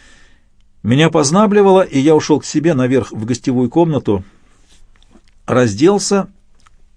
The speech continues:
снял с полки том неподцензурной русской частушки, лег и листал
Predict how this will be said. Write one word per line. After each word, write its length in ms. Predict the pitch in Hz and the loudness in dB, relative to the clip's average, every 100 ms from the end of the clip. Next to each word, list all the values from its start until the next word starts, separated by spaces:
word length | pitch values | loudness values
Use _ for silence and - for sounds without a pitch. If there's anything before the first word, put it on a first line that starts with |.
| _ _ _ - - | _ _ _ -18 -8
снял 360 | - 131 123 | -4 -2 -2
с 80 | - | -4
полки 360 | - 120 101 110 | -4 -4 -2 -6
том 380 | 135 123 120 - | 0 0 -2 -6
неподцензурной 840 | 113 117 117 - 123 110 120 104 107 | -6 -4 -6 -6 -4 -2 -2 0 -2
русской 300 | 110 - 104 | -4 -6 -8
частушки, 540 | 110 - 175 180 - | -8 -4 -4 -4 -4
лег 320 | 110 147 170 | -2 -2 -2
и 40 | 120 | -4
листал 460 | 110 - 127 117 | -4 -4 -4 -4